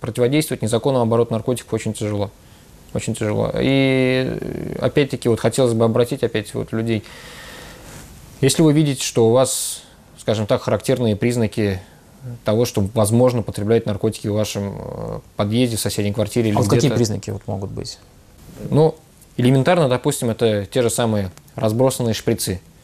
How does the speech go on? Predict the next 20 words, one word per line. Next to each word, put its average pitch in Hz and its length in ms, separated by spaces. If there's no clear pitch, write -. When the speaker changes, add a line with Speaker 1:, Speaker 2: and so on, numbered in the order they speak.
Speaker 1:
Допустим, 151 400
если 131 160
вы 120 160
видите, 139 280
что - 180
те 131 120
же 120 100
самые 120 260
упаковки 113 440
из-под 110 280
этих - 200
кокаиносодержащих 110 760
препаратов, 110 520
они 104 160
валяются 104 420
у 104 40
вас 101 80
там 101 140
в - 40
подъезде. 98 400